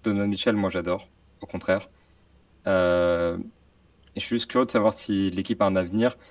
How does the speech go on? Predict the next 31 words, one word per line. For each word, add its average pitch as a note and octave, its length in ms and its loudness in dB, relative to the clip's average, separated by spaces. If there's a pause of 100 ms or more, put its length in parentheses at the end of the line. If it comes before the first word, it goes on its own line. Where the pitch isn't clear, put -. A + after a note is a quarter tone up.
(220)
On G#2 120 -4
a G2+ 40 2
aussi G2+ 160 -2
entendu A2+ 200 0
parler A2 260 4
de, F2+ 440 0
du F2 100 -6
mal-être, A#2 640 2 (100)
apparemment, G2+ 520 -2 (560)
de G#2 60 -8
Donovan G#2+ 300 0
Mitchell G#2 260 -2
dans G#2 60 4
la F#2+ 80 2
franchise. G#2 540 -4
Est-ce - 120 -10
que A#2 100 -4
c'est G#2+ 160 -2
vrai ? F#2+ 280 0 (400)
Est-ce - 140 -12
qu'il A2+ 120 0
y G2+ 40 0
a - 20 -6
des F#2+ 100 -4
extensions ? G#2+ 500 -4 (480)
Euh, F2 280 -2 (280)
je - 80 -14
suis - 80 -14
très - 160 0
curieux. F3 320 0 (760)
Voilà. - 320 -2